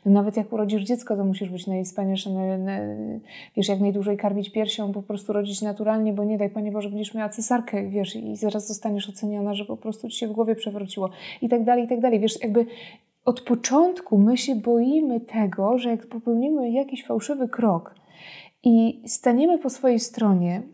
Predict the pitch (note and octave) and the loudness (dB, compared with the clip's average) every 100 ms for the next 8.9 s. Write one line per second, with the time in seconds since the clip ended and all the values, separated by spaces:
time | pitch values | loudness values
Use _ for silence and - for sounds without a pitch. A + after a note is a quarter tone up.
0 | _ - B3+ B3 - D4 C4+ B3+ - A#3 | _ 2 4 4 0 0 2 0 -2 -2
1 | A3 B3+ D#4+ D4 D4 - _ A3 A#3+ C4 | 0 2 4 2 0 -10 _ 2 4 4
2 | D4 C#4+ C#4 - C4+ B3+ - A#3+ A3+ F#3 | 2 -2 -6 -6 -4 -4 -8 -4 2 4
3 | F3 F#3+ - _ _ _ _ _ _ - | 4 0 -6 _ _ _ _ _ _ -16
4 | - C4+ D4 B3 - C4+ C4+ - C4+ C#4+ | -2 0 0 0 0 0 -2 -6 -4 -2
5 | C#4 A3 E3+ E3+ G3+ G3 A3 A3 D4 C#4 | 0 0 0 -2 -2 -2 -2 0 0 0
6 | F#3 - C4 _ - - - - _ - | -2 -4 -8 _ -20 -20 -20 -20 _ 0
7 | A#3 D#4 D#4 D4+ D#4 D4+ D#4 D#4 D4 C#4+ | 4 4 4 -2 0 0 -2 -2 -4 -6
8 | - D#4 D#4 D#4+ E4 F4 F4 A#3 G3 | -6 -2 0 0 -2 -4 -2 2 0